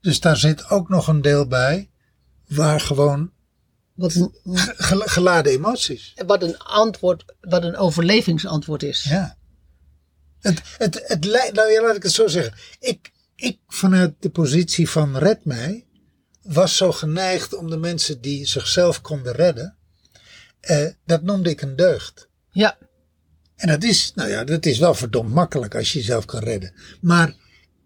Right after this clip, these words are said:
Speaker 1: in de onderstroom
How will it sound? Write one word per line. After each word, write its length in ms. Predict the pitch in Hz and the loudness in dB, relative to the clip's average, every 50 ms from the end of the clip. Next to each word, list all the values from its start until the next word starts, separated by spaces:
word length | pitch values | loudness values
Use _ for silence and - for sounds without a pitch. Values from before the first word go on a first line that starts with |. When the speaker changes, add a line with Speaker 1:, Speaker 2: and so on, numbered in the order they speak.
| _ _ _ _ _ _ _ _ | _ _ _ _ _ _ _ _
Speaker 1:
in 260 | - 196 180 170 160 | 0 2 2 4 4
de 220 | 147 143 131 123 - _ _ _ _ _ _ _ _ _ _ _ _ _ _ _ _ _ _ _ _ _ _ _ _ _ _ _ _ _ _ _ _ _ _ _ _ _ _ _ _ | 2 0 -2 -4 -10 _ _ _ _ _ _ _ _ _ _ _ _ _ _ _ _ _ _ _ _ _ _ _ _ _ _ _ _ _ _ _ _ _ _ _ _ _ _ _ _
onderstroom 920 | - - 226 294 302 240 - - - - 180 135 123 127 170 226 277 285 | -2 -2 0 0 0 0 0 0 0 -2 -4 -4 -4 -4 -4 -6 -10 -14